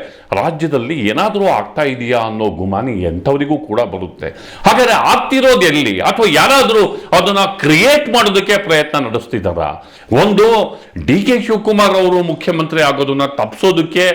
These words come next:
ಅವ್ರ ಮೇಲೆ ಆರೋಪಗಳನ್ನ ಸೃಷ್ಟಿ ಮಾಡೋದಕ್ಕೆ ಕುಮಾರಸ್ವಾಮಿ ಅವರು ಯತ್ನ ನಡೆಸ್ತಾ ಇದ್ದಾರಾ, ಇಲ್ಲ ತನ್ನ ಜೊತೆಗೆ ರೇಸಲ್ಲಿ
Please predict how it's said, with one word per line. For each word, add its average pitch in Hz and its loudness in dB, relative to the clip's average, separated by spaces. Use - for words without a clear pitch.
ಅವ್ರ 143 4
ಮೇಲೆ 160 2
ಆರೋಪಗಳನ್ನ 220 4
ಸೃಷ್ಟಿ 190 0
ಮಾಡೋದಕ್ಕೆ 156 0
ಕುಮಾರಸ್ವಾಮಿ 202 0
ಅವರು 202 0
ಯತ್ನ 131 -2
ನಡೆಸ್ತಾ 98 -6
ಇದ್ದಾರಾ, 87 2
ಇಲ್ಲ 214 4
ತನ್ನ 185 2
ಜೊತೆಗೆ 208 2
ರೇಸಲ್ಲಿ 214 0